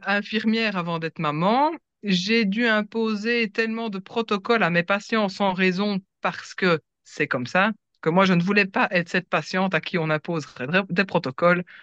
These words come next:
Donc, je suis restée dans mon petit nid à la maison. C'est moi qui imposais mes propres protocoles.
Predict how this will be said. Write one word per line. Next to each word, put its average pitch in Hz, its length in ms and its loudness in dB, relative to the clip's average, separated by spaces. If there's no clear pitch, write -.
Donc, 190 420 6
je 180 140 0
suis 185 180 0
restée 165 480 0
dans 196 180 2
mon 214 180 4
petit 208 160 -2
nid 180 160 2
à 202 60 4
la 202 100 2
maison. 185 440 0
C'est 202 220 -2
moi 220 320 2
qui 208 200 -8
imposais 180 460 -4
mes 160 120 -4
propres 220 300 -2
protocoles. 196 640 -2